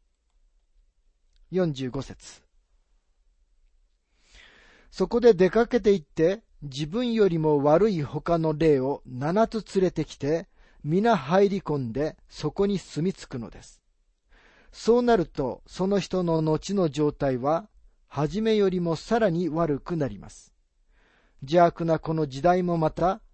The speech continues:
そういうことになるのです。これと同じ状況が現在にもあります。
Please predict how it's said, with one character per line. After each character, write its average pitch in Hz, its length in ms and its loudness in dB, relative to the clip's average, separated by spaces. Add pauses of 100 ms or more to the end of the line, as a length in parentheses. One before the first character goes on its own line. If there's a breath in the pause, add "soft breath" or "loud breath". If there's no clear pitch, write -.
そ - 360 2
う 208 40 2
い 196 120 -4
う 196 120 0
こ 180 160 -8
と 196 140 -2
に 202 160 -2
な 170 100 2
る 127 80 -2
の 104 140 -12
で 101 120 -18
す。 - 200 -20 (2000 soft breath)
こ 202 140 2
れ 208 80 2
と 190 200 4
同 226 140 4
じ 226 160 -2
状 214 200 2
況 180 260 0
が 160 140 4
現 165 360 0
在 139 220 0
に 143 80 -4
も 170 120 2
あ 139 60 2
り 110 80 -6
ま 82 120 -14
す。 - 200 -20